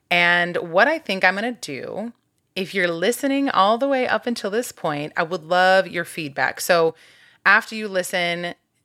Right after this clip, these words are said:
tag me on your story, send me a D M, send me a text message. I would love to hear what you think. And what I think I'm gonna do is I'm going to implement a segment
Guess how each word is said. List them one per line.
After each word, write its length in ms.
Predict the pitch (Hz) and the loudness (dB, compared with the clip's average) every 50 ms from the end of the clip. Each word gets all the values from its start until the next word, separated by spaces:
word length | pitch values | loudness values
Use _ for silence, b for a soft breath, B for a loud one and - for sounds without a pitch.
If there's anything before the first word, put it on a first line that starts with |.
| _ _ _ _ _ _ _ | _ _ _ _ _ _ _
tag 320 | - - - 202 190 196 190 | -10 -2 0 2 2 0 0
me 100 | 208 214 | -4 -4
on 140 | 208 208 208 | -2 -2 -2
your 100 | 214 208 | -4 -6
story, 520 | - - 180 160 165 165 165 165 165 - - - | -6 -6 -4 0 0 0 0 0 -2 -8 -10 -10
send 360 | - - - 196 196 220 233 | -6 -2 0 0 0 0 -2
me 100 | 254 269 | -2 -2
a 60 | 254 | -4
D 160 | 190 196 170 | -4 -4 -4
M, 200 | 165 160 160 160 | -2 -2 -4 -4
send 240 | - - 190 185 202 | -4 -2 -2 -2 -2
me 80 | 226 233 | -2 -6
a 60 | 220 | -6
text 280 | - - 151 - - | -2 -4 -4 -4 -2
message. 380 | - 165 156 - 170 165 156 - - 170 | -6 -6 -4 -2 -4 -4 -4 -2 0 0
I 100 | 165 165 | 0 0
would 180 | 160 170 135 | 0 -6 -4
love 140 | 156 156 151 | -4 -6 -4
to 100 | 165 170 | -6 -10
hear 200 | 156 165 160 156 | -4 -4 -2 -2
what 160 | 151 156 - | -2 -4 -6
you 100 | - 160 | -6 -14
think. 520 | 147 - - 151 151 202 247 - - - _ _ - | -16 -12 -10 -8 -8 -8 -10 -12 -14 -20 _ _ -8
And 520 | 165 165 165 160 156 160 160 160 160 156 - B B B B B B B B B B | -6 -4 -2 -2 -2 -2 -2 -4 -6 -10 -12 B B B B B B B B B B
what 180 | - 180 180 | 0 2 2
I 80 | 196 208 | 2 2
think 220 | 208 - 233 - | 0 -4 -6 -6
I'm 60 | 240 240 | -4 -4
gonna 160 | 254 269 262 | -4 -4 -4
do 240 | - 165 156 156 165 | -4 -6 -6 -4 -4
is 120 | 165 - - | -6 -6 -4
I'm 300 | - 160 156 170 202 220 | -4 -2 -2 -2 -4 -6
going 220 | 214 208 196 202 202 | -8 -8 -8 -8 -8
to 340 | - - - 202 202 202 - - | -10 -8 -8 -8 -8 -8 -10 -10
implement 840 | - 180 170 185 180 - - 240 220 175 143 139 147 - - - - b b b b b b b b b | -8 -8 -8 -8 -10 -8 -8 -6 -4 -4 -6 -6 -8 -10 -14 -16 -18 b b b b b b b b b
a 80 | - 208 | -2 -2
segment 760 | - - - - 320 359 226 151 143 - - - - - - | -2 -2 0 0 0 0 0 -6 -10 -10 -10 -12 -14 -16 -16